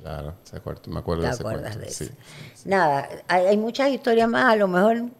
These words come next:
Speaker 2: un día de
Speaker 1: Tendremos
Speaker 2: esto
Speaker 1: que
Speaker 2: le-
Speaker 1: atender la
Speaker 2: <laughs>
Speaker 1: tercera
Speaker 2: Mira,
Speaker 1: parte,
Speaker 2: deja
Speaker 1: así que,
Speaker 2: eso,
Speaker 1: así que
Speaker 2: deja
Speaker 1: ustedes
Speaker 2: eso.
Speaker 1: pónganse a escribir y a ponernos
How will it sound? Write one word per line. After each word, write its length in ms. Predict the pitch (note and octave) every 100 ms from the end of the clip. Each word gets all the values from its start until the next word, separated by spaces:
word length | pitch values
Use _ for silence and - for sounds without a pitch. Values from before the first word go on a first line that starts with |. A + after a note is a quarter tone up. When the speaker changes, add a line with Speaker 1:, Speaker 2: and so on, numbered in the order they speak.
| _ _ - -
Speaker 2:
un 160 | G3
día 100 | G3
de 60 | -
Speaker 1:
Tendremos 360 | G#3+ G#3+ D3 -
Speaker 2:
esto 60 |
Speaker 1:
que 60 | -
Speaker 2:
le- 60 | -
Speaker 1:
atender 300 | D#3 F#4+ A4
la 80 | E3
Speaker 2:
<laughs> 40 |
Speaker 1:
tercera 400 | E3 A4+ - E3+
Speaker 2:
Mira, 160 | - -
Speaker 1:
parte, 440 | E3+ D#3+ - G#3+ G#3+ - -
Speaker 2:
deja 180 | G#3+ A3+
Speaker 1:
así 60 | A#3
que, 60 | A3
Speaker 2:
eso, 240 | E3+ G3+ G#3
Speaker 1:
así 240 | D#3+ D3+
que 60 | F#3
Speaker 2:
deja 120 | G3
Speaker 1:
ustedes 320 | F#3 A3 G#3 -
Speaker 2:
eso. 200 | E3 C3+ C#3+ C3+
Speaker 1:
pónganse 640 | E3+ G#3 B3 B3 A#3+ G#3+
a 100 | F#3+ F3
escribir 520 | - E3+ E3 G3+ G3
y 100 | F3
a 120 | D3
ponernos 540 | C#3+ C#3 E3+ E3+ D#3